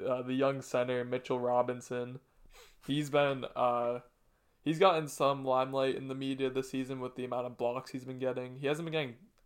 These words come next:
as many minutes as he probably should have been, but in those minutes, he's been putting up some pretty crazy stats. He's, um, I'm pretty sure he's, he was close to being top five in blocks with the limited minutes he had, which is absurd.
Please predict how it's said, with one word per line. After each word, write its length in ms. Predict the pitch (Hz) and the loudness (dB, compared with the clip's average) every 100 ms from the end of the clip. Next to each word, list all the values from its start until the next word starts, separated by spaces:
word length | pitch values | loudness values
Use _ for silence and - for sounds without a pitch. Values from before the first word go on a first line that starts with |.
| - | -4
as 220 | 127 123 | -2 -2
many 280 | 127 131 135 | -4 -4 -4
minutes 340 | 143 147 151 | -4 -4 -2
as 160 | - 135 | -4 -4
he 40 | |
probably 300 | 135 135 135 | -4 -2 0
should 160 | 143 147 | -2 -2
have 100 | 139 | -2
been, 280 | 143 151 143 | -2 -4 -2
but 280 | 123 - - _ _ _ _ - | -4 -4 -10 _ _ _ _ -2
in 180 | 147 165 | 0 2
those 220 | 160 143 | 0 2
minutes, 340 | 147 147 139 | 0 0 0
he's 160 | 135 123 | -4 -2
been 160 | 127 | -4
putting 260 | 120 143 131 | -2 -2 2
up 160 | 127 117 | 0 0
some 240 | 123 117 | -8 -8
pretty 300 | - 135 123 | -2 0 0
crazy 480 | - 123 131 123 120 | -4 -2 0 -2 -4
stats. 640 | - 113 120 123 123 - _ - - _ - | -6 -4 0 0 -2 -10 _ -20 -20 _ -4
He's, 220 | 139 135 | -2 0
um, 400 | 135 123 117 113 120 | 2 2 -2 -8 -8
I'm 100 | 123 | -2
pretty 160 | 165 | -2
sure 140 | 180 175 | 2 0
he's, 280 | 127 - - - _ _ 139 | 0 -6 -20 -20 _ _ -6
he 100 | 131 | -6
was 140 | 120 _ _ - | -6 _ _ -10
close 380 | - 131 151 | -2 -2 -2
to 80 | 139 | -6
being 280 | 127 123 120 | -6 -8 -8
top 300 | - 131 - | -4 -2 -2
five 300 | - 110 110 | -6 -6 -10
in 80 | 113 | -6
blocks 480 | 117 120 117 - 120 | 0 0 0 -6 -10
with 220 | 117 - | -10 -8
the 60 | |
limited 360 | 117 120 120 120 | -10 -8 -10 -10
minutes 300 | 120 120 - | -10 -12 -10
he 80 | 127 | -4
had, 280 | 123 127 127 | -2 -2 -4
which 200 | 117 113 | -6 -8
is 100 | - | -12
absurd. 520 | - - 123 123 | -8 -4 -2 -2